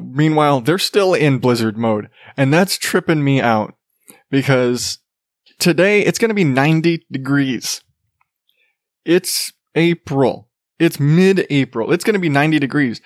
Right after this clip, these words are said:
And apparently last week, there was actually a day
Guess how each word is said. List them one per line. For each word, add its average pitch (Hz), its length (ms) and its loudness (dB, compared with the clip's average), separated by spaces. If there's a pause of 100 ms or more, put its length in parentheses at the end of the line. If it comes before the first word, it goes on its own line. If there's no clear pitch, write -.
(340)
And 135 140 -2
apparently 180 500 -2
last 165 400 0
week, 151 300 -2
there 139 100 2
was 131 120 2
actually 165 480 2
a 156 60 2
day 120 540 -2